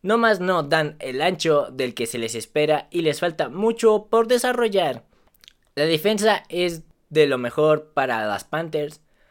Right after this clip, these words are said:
pero la ofensiva del año pasado no les ayudó en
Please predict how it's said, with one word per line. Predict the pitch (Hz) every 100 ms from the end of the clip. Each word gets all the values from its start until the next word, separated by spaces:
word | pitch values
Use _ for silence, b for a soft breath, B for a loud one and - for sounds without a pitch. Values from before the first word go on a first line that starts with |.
| _ -
pero | 233 233 226 -
la | 202 233
ofensiva | 226 196 240 233
del | 208 185
año | 214 220
pasado | 214 156 180 180 165 -
no | 156 170
les | 156
ayudó | 143 127 131 139 -
en | 147 135 123